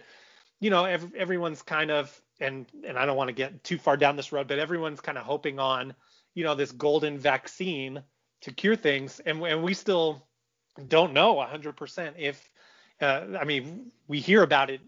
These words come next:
it coming, but we still don't know how effective that's gonna be. Is it going to get us back to, quote unquote, life as normal? Uh, we just don't know. So at, at a certain point in time, and I,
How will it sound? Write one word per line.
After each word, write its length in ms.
it 220
coming, 500
but 100
we 100
still 240
don't 120
know 420
how 180
effective 400
that's 220
gonna 180
be. 280
Is 220
it 80
going 300
to 320
get 160
us 100
back 300
to, 200
quote 260
unquote, 520
life 340
as 140
normal? 600
Uh, 440
we 140
just 160
don't 200
know. 320
So 280
at, 140
at 160
a 60
certain 320
point 200
in 80
time, 720
and 120
I, 260